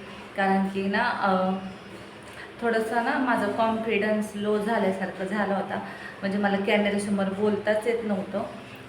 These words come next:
तर आता मी, अ, रेग्युलर व्हिडिओ काढत जाणार आणि पोस्ट करत राहणार. आणि जसं की म्हणजे कसं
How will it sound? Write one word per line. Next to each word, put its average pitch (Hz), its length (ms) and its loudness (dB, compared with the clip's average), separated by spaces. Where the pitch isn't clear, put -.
तर 202 80 2
आता 190 240 4
मी, 208 360 0
अ, 214 80 2
रेग्युलर 240 400 8
व्हिडिओ 220 320 6
काढत 202 400 6
जाणार 202 340 4
आणि 190 180 2
पोस्ट 202 380 -4
करत 208 340 0
राहणार. 208 340 0
आणि 202 300 2
जसं 233 240 4
की 233 160 -2
म्हणजे 226 320 4
कसं 269 240 4